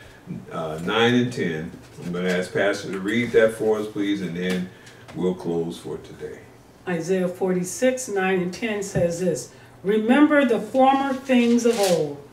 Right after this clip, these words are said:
Speaker 2: for I am God and there is no other.
Speaker 1: Mm.
Speaker 2: I am God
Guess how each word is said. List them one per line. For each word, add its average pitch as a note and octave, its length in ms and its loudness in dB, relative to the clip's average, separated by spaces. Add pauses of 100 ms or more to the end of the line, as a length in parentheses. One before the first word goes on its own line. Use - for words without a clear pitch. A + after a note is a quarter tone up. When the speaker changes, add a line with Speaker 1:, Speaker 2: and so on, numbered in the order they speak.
(240)
Speaker 2:
for G3+ 160 2
I A#3 360 4
am F#3 240 2
God G#3+ 480 4
and F3+ 260 -2
there A#3 300 4
is A#3 520 4
no G3 220 2
other. C#3+ 320 -4
Speaker 1:
Mm. B2 320 -2 (260)
Speaker 2:
I C4 380 6
am C#4 460 4
God G#3+ 600 6